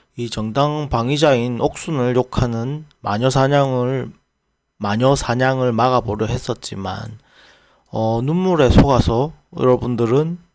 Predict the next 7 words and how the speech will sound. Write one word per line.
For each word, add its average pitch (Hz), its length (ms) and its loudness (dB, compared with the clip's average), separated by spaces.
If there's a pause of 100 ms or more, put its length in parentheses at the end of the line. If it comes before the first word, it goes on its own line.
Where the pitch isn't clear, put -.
(200)
정당 131 480 -2
방위한 147 400 2
피해자인 123 600 2
옥순이를 135 680 -2
단두대에 120 680 0
올려서 110 440 -2
처형했죠. 127 720 -4